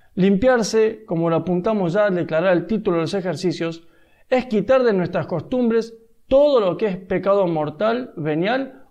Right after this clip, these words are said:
o imperfección deliberada", lo que San Ignacio llama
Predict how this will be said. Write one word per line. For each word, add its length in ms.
o 200
imperfección 960
deliberada", 840
lo 80
que 80
San 140
Ignacio 300
llama 520